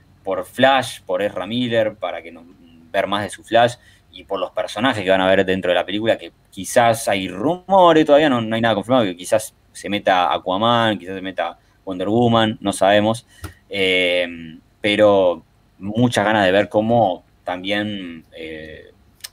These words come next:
por así decirlo, reinician el universo D C y qué cosas nos van a dar para tener de base,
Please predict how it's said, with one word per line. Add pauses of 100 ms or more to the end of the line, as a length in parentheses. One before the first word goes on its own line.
(140)
por
así
decirlo, (240)
reinician
el
universo
D
C
y
qué
cosas (320)
nos
van
a
dar
para
tener
de
base,